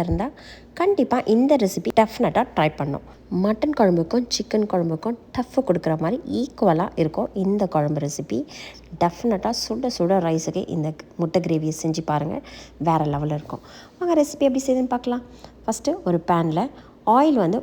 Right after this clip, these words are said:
ஒரு ஃபைவ் டேபிள் ஸ்பூன் அளவுக்கு எடுத்துக்கலாம். ஆயில் கொஞ்சம் அதிகமா தான் நமக்கு தேவைப்படும் இதுக்கு. இப்போ ஒரு பட்டை, ரெண்டு ஏலக்காய், நாலு to அஞ்சு கிராம்பு எடுத்துக்கலாம். கருவேப்பிலை கொஞ்சமா சேர்த்துப்போம். பொடியா நறுக்கின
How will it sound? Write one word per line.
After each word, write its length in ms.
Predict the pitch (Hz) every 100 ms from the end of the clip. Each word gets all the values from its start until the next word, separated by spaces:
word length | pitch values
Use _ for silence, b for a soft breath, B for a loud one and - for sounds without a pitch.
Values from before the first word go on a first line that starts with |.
| 190
ஒரு 120 | 175 -
ஃபைவ் 220 | 240 262 220
டேபிள் 240 | 175 170
ஸ்பூன் 240 | - 202 165
அளவுக்கு 260 | 156 160 156
எடுத்துக்கலாம். 400 | 156 160 208 - 190
ஆயில் 240 | 196 196 233
கொஞ்சம் 320 | 269 269 214
அதிகமா 260 | 170 170 160
தான் 120 | 180
நமக்கு 220 | 160 156 - 180
தேவைப்படும் 380 | 156 160 156 151
இதுக்கு. 240 | 147 247 - - _ 233
இப்போ 240 | 226 - 415 - 180
ஒரு 120 | 220 247 -
பட்டை, 280 | 170 - 277 349 180
ரெண்டு 260 | 190 240 262 190
ஏலக்காய், 380 | 156 147 202 311 - 180
நாலு 260 | 196 240 285 202
to 60 | 294 - 175
அஞ்சு 240 | 170 233 - -
கிராம்பு 260 | 196 170 147
எடுத்துக்கலாம். 520 | 139 - 135 143 202 370 - - - _ -
கருவேப்பிலை 460 | 294 320 - 285 320
கொஞ்சமா 320 | 180 165 165 170
சேர்த்துப்போம். 500 | 160 151 156 - 285 - B B B - -
பொடியா 340 | 262 302 330 403 220
நறுக்கின 360 | 180 170 190